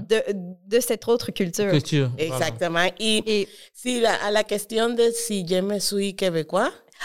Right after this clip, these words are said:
Speaker 1: Ah ben, en fait, avant, pour, pour vous, c'est quoi être québécois ? Si vous êtes capable de répondre. C'est une grosse question,
Speaker 3: Je
Speaker 1: genre,
Speaker 3: pense
Speaker 1: je, j'en suis
Speaker 3: Ok.
Speaker 1: consciente.
Speaker 3: <laughs> Ok. Eh, je m'excuse si mon français, ce n'est pas bon.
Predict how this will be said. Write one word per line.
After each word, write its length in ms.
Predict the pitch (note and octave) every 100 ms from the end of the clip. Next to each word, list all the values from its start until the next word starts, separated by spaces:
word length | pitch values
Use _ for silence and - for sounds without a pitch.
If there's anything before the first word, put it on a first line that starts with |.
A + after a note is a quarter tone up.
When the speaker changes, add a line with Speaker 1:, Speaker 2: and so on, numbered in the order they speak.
| -
Speaker 1:
Ah 80 | A#3
ben, 140 | B3 A#3+
en 80 |
fait, 160 | A#3+ C4
avant, 220 | - A3+ C4+
pour, 300 | - - -
pour 200 | B3 A3+
vous, 140 | B3
c'est 200 | C#4+ A#3+
quoi 280 | - A#3 A#3+ -
être 280 | G#3 G#3 -
québécois ? 520 | - E3+ E3+ - D#3 - _ - -
Si 100 | C4
vous 160 | G#3+ G3+
êtes 100 | G#3
capable 340 | F#3 F#3+ F3
de 80 | E3+
répondre. 220 | E3 D#3+
C'est 80 | B3+
une 60 | B3
grosse 180 | C#4 -
question, 300 | A#3 - F#3+
Speaker 3:
Je 60 |
Speaker 1:
genre, 200 | C#4+ -
Speaker 3:
pense 180 | E4+ G4
Speaker 1:
je, 280 | A4+ G3 F#3+ - -
j'en 180 | C#4+ A#4
suis 140 | - B3+
Speaker 3:
Ok. 60 |
Speaker 1:
consciente. 340 | A3+ G#3 B3+ C#4+
Speaker 3:
<laughs> 640 | C#4 C#4 A#3+ B3 B3 B3+ - D5 - - - - -
Ok. 220 | C#4 C4+ A3+ D#3 - _ -
Eh, 300 | G#3 G3 - E3
je 100 | G3
m'excuse 480 | A3 A3+ - G#3+ A#3+
si 120 | B3
mon 200 | G#3 G3
français, 400 | F#3+ F#3 F3+ F#3+
ce 100 | F#3+
n'est 180 | G3 F3
pas 160 | E3+ C#3+
bon. 200 | C#3+